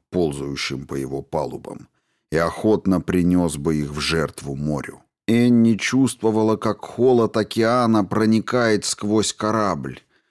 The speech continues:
поднимается, словно утренний туман над полем боя, медленно ползёт вверх,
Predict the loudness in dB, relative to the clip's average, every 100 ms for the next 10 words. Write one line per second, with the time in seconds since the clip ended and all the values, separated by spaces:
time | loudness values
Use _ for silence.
0 | _ -2 2 4 4 4 4 2 0 -2
1 | -2 2 2 4 2 0 -2 0 2 4
2 | 6 4 0 2 4 4 4 4 4 0
3 | -2 -4 2 2 4 2 2 2 4 2
4 | -2 -6 _ _ _ 0 2 4 2 2
5 | 2 2 0 0 0 2 2 2 0 0
6 | 2 4 2 -4